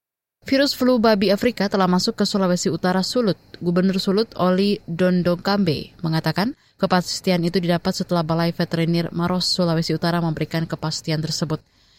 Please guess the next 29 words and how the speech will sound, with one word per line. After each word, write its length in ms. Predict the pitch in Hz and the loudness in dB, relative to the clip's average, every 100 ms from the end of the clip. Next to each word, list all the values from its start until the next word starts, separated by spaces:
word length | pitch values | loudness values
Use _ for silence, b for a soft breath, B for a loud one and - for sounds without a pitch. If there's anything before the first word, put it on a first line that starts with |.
| b - | b -6
Kata 240 | 180 180 | -2 0
dia, 180 | 180 202 | 2 2
rata-rata 380 | 190 185 175 185 | 0 -2 0 0
yang 80 | 180 | 0
terdampak 460 | 165 160 165 180 | 0 0 0 -2
adalah 240 | 160 160 160 | -2 -2 -2
para 240 | 160 156 143 | -2 -4 -4
peternak. 580 | - 156 156 151 - - B B | -4 -2 0 -2 -6 -20 B B
Sementara 380 | - 165 165 170 | -2 0 0 0
Pemprov 300 | 165 170 180 | 0 0 -2
sedang 320 | - 165 160 | -2 -2 0
memikirkan 580 | 160 151 151 170 - 165 | 0 -2 -2 -4 -2 -4
upaya 380 | 165 165 156 160 | -2 -2 -2 -2
penanganan 560 | 160 165 170 190 208 | -2 -2 -2 -2 -2
untuk 260 | 185 175 175 | -2 -4 -4
mengatasi 480 | 165 160 196 196 220 | -4 -2 -4 -2 -2
dampak 540 | 175 165 - 170 - | 0 -2 -4 -6 -8
ekonominya. 720 | 190 - 196 170 151 139 143 - _ _ _ _ | -8 -2 0 0 0 -2 -4 -8 _ _ _ _
Namun, 240 | - 214 220 | 0 2 4
saat 160 | 220 208 | 2 2
ini 100 | 226 | 2
sejumlah 460 | 240 185 185 185 175 | 2 2 2 2 2
daerah 320 | 160 180 190 | 2 0 0
masih 340 | 175 - 196 | 0 -2 -2
menunggu 400 | 185 226 214 190 208 | 0 -2 -2 -2 -2
pernyataan 500 | 180 170 165 160 160 | -2 -2 0 -2 -2
resmi 240 | 165 - | -2 -2
dari 300 | 175 160 160 | -2 0 -2
Gubernur 580 | - 156 165 175 170 | -4 -2 -2 0 -2